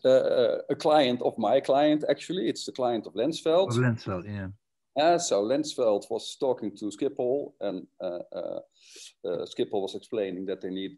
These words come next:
Speaker 1: new seats. And then Lensveld said, "Ah, of all the designers, um, we work with, Richard is the only one who can make, uh, a complex puzzle like this one, uh, because it's a very,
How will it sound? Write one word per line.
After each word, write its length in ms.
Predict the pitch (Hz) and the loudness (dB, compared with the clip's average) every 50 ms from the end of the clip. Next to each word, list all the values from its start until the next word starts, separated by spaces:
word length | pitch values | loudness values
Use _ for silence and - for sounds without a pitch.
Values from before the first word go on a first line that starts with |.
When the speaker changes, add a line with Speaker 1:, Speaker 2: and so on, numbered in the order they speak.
| _ - | _ -10
Speaker 1:
new 140 | 101 98 | -10 -10
seats. 440 | 98 - - 117 120 120 - - - - | -10 -8 -8 -8 -8 -8 -8 -12 -12 -12
And 80 | - 117 | -10 -10
then 100 | 101 95 | -8 -6
Lensveld 360 | 92 110 110 110 - 101 95 - | -4 -6 -6 -6 -6 -8 -8 -6
said, 180 | - 110 110 - | -6 -6 -2 0
"Ah, 120 | - 160 | 0 0
of 60 | - - | 0 0
all 140 | - 113 107 | -2 -2 -2
the 120 | 110 98 | -2 -4
designers, 760 | 92 101 98 110 101 104 110 107 98 98 98 92 - - - _ _ | -4 -4 -4 -2 -2 0 0 -2 -4 -6 -8 -10 -12 -14 -16 _ _
um, 420 | 95 92 95 98 98 98 - - - 254 302 302 - - | -10 -8 -8 -8 -10 -12 -12 -16 -18 -20 -20 -20 -16 -12
we 140 | 101 104 104 | -8 -8 -6
work 300 | 98 107 110 110 110 - | -2 0 0 0 0 -2
with, 180 | 107 104 101 - - _ _ | -4 -6 -6 -6 -16 _ _
Richard 340 | 98 107 117 117 - 117 98 | -6 -6 -6 -4 -6 -8 -8
is 120 | - - - | -8 -12 -8
the 80 | - - | -6 -4
only 180 | 117 117 117 | -4 -4 -4
one 240 | 110 104 104 95 98 - _ | -4 -4 -4 -4 -6 -10 _
who 100 | 107 98 | -12 -10
can 340 | - - 98 92 95 95 - _ | -6 -6 -6 -6 -6 -10 -10 _
make, 240 | 104 101 98 98 95 _ _ _ _ _ _ _ _ _ - - - | -6 -6 -6 -6 -8 _ _ _ _ _ _ _ _ _ -18 -8 -6
uh, 200 | 95 92 90 87 - - - - - - 107 | -4 -4 -4 -4 -6 -10 -10 -10 -8 -8 -8
a 60 | 104 - | -6 -4
complex 360 | 135 123 107 - 107 101 - | -4 -4 -2 -4 -6 -6 -4
puzzle 460 | - - 107 98 - 113 110 101 95 | -2 -2 -2 -2 -2 -6 -8 -6 -4
like 140 | 87 82 80 | -4 -4 -4
this 220 | 80 82 82 - - | -6 -10 -12 -12 -14
one, 160 | 62 62 - _ _ - | -16 -16 -18 _ _ -8
uh, 80 | 139 143 | -8 -6
because 320 | 139 110 - 85 80 - | -6 -6 -6 -6 -6 -6
it's 160 | - - - - | -12 -18 -18 -20
a 40 | _ _ | _ _
very, 480 | 117 120 127 131 123 110 110 110 104 | -2 0 0 0 0 -2 -2 -6 -8